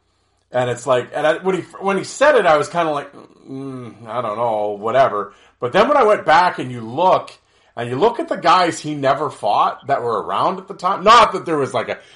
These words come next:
you know, 'cause he obviously knew guy. It wasn't like there's a plethora. It wasn't like it was the eighties or anything where every team had four guys. But, I mean, there are some names that he missed. And it's like, yeah. And I think,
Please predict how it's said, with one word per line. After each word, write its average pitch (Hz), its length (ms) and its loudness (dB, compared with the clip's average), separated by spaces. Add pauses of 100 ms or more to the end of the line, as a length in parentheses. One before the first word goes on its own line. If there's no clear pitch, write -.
(160)
you 160 100 -4
know, 131 140 2
'cause 131 120 -8
he 131 160 -8
obviously 120 420 -2
knew 107 220 -10
guy. 104 280 0
It 117 60 -8
wasn't 117 240 -6
like 101 120 -6
there's 101 160 -10
a 92 80 -8
plethora. 113 520 -4
It 131 60 -4
wasn't 139 240 0
like 120 140 -2
it 131 100 -6
was 101 120 -12
the 101 120 -8
eighties 104 420 -6
or 95 100 -6
anything 95 300 -8
where 90 200 -12 (260)
every 110 240 -6
team 113 240 -10
had 95 140 -8
four 107 220 -8
guys. 92 380 0
But, 98 300 -10 (340)
I 127 180 -2
mean, 120 480 -4 (220)
there 185 240 -2
are 277 60 -6
some 196 240 -6
names 127 380 -4
that 101 120 -8
he 135 160 -10
missed. 120 580 -10 (640)
And 117 160 -10
it's 110 180 -10
like, 113 240 -4
yeah. 170 880 -6
And 156 140 -2
I 170 100 2
think, 247 380 -2